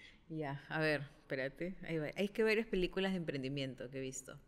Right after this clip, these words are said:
Em, por ejemplo, la de McDonald's,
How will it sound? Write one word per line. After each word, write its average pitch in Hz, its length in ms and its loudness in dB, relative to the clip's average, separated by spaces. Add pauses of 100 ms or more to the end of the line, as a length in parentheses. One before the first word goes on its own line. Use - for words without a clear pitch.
(760)
Em, 143 1200 -4 (1000)
por 190 100 8
ejemplo, 160 260 4
la 156 100 8
de 160 60 8
McDonald's, 196 680 6